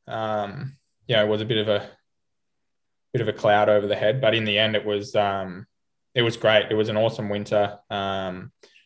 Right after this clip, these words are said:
we had a really good time over here. There was a good crew. Um, and yeah, actually it's, uh, yeah, one of the more, probably one of the,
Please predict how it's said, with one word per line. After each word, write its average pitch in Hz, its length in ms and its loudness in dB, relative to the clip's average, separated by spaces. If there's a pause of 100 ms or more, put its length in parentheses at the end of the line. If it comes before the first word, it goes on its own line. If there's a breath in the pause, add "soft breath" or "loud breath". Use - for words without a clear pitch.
(140 soft breath)
we 110 100 0
had 104 400 2 (240)
a 127 140 -10
really 110 300 2
good 104 200 -2
time 104 260 0
over 101 160 0
here. 107 260 0
There 104 100 4
was 104 100 -2
a 107 40 -12
good 113 240 -4
crew. 107 480 0 (320)
Um, 95 760 -10 (760)
and 110 100 -2
yeah, 113 200 6
actually 110 380 2
it's, 107 320 -2
uh, 104 480 2 (560)
yeah, 120 120 -2
one 123 180 0
of 127 60 0
the 123 60 -2
more, 120 540 -2 (300 soft breath)
probably 143 180 4
one 135 140 4
of 127 100 2
the, 120 420 0